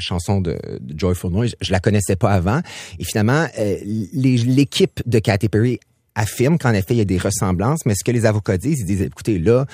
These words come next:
euh, Marcus Gray, ce qu'il essaie de faire, c'est de s'approprier l'alphabet musical qui existe pour tous les musiciens, un peu ce que t'es en train de dire, donc s'approprier des codes de la musique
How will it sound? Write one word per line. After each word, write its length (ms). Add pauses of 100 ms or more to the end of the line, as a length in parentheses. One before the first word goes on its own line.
(340)
euh, 220
Marcus 400
Gray, 200
ce 80
qu'il 100
essaie 160
de 100
faire, 320
c'est 100
de 60
s'approprier 640
l'alphabet 600
musical 600
qui 100
existe 360
pour 180
tous 160
les 100
musiciens, 540
un 120
peu 160
ce 80
que 100
t'es 120
en 80
train 160
de 140
dire, 240
donc 160
s'approprier 480
des 160
codes 240
de 80
la 120
musique 540